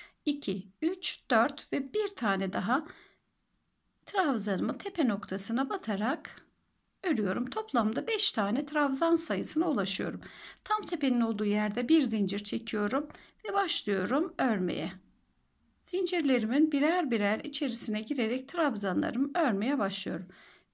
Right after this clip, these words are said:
Bir, iki, üç, dört.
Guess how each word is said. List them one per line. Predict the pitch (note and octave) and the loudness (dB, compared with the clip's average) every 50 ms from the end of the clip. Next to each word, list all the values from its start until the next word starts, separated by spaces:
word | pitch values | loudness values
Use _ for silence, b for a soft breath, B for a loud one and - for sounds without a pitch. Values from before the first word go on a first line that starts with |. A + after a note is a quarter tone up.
| _ - | _ 0
Bir, | F4+ C4+ F3+ D#3+ - - - - _ _ _ _ _ _ _ _ _ _ _ _ _ _ _ _ _ _ _ _ _ _ _ _ _ _ _ _ _ _ _ _ _ _ _ _ _ _ _ _ _ _ _ _ _ _ _ _ _ _ _ _ _ _ _ _ _ _ _ _ _ _ | 0 2 2 0 -4 -10 -14 -18 _ _ _ _ _ _ _ _ _ _ _ _ _ _ _ _ _ _ _ _ _ _ _ _ _ _ _ _ _ _ _ _ _ _ _ _ _ _ _ _ _ _ _ _ _ _ _ _ _ _ _ _ _ _ _ _ _ _ _ _ _ _
iki, | - C#4 - - - A3+ G#3+ G#3+ A#3+ D#4 E4+ - - _ _ _ _ _ _ _ _ _ _ _ _ _ _ _ _ _ _ _ _ _ _ _ _ _ _ _ _ _ _ _ _ _ _ _ _ _ _ _ _ _ _ _ _ _ _ _ _ _ _ _ _ _ _ | -8 -8 -8 -8 -6 -4 -2 0 0 0 -2 -4 -8 _ _ _ _ _ _ _ _ _ _ _ _ _ _ _ _ _ _ _ _ _ _ _ _ _ _ _ _ _ _ _ _ _ _ _ _ _ _ _ _ _ _ _ _ _ _ _ _ _ _ _ _ _ _
üç, | D#4 D#4 D#4 D#4+ - - - - - - - - _ _ _ _ _ _ _ _ _ _ _ _ _ _ _ _ _ _ _ _ _ _ _ _ _ _ _ _ _ _ _ _ _ _ _ _ _ _ _ _ _ _ _ _ _ _ _ _ _ _ - | 0 0 0 0 -2 -6 -8 -8 -10 -12 -16 -20 _ _ _ _ _ _ _ _ _ _ _ _ _ _ _ _ _ _ _ _ _ _ _ _ _ _ _ _ _ _ _ _ _ _ _ _ _ _ _ _ _ _ _ _ _ _ _ _ _ _ -4
dört. | C#4+ B3+ A#3 B3 - - - - - - - - | -2 0 0 0 -2 -4 -8 -12 -14 -14 -16 -20